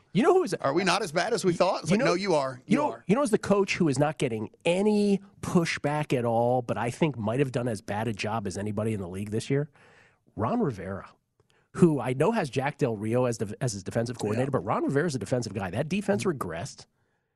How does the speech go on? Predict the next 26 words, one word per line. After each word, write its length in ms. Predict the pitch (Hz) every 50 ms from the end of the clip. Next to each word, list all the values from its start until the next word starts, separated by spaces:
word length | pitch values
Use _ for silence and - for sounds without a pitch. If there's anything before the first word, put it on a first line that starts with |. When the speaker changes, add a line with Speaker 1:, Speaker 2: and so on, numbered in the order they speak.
| _ _ _ _ _ _ _ _ 120
Speaker 1:
And 60 | 120
I 60 | 127
know 120 | 139 175
they 80 | 180 180
didn't 140 | 160 151 143
have 100 | 131 107
Chase 240 | - 160 139 120 -
Young. 180 | 139 160 151
They 60 | 113
were 200 | 101 104 117 131
arguably 360 | 135 131 123 104 101 98 95 101
better 280 | - 127 131 123 101
with 360 | 92 90 101 143 175 - -
Chase 320 | - - 120 85 82 - -
Young 220 | - - 85 90
than 140 | 95 104 92
they 80 | 92 95
were 240 | 90 - - 123
without 360 | 104 117 127 - 131 151 190 -
Chase 240 | - 127 107 -
Young 140 | - 107 113
than 100 | 104 104
they 60 | 92
were 160 | 92 92 92 90
with 220 | 92 127 - -
him. 160 | 92 - -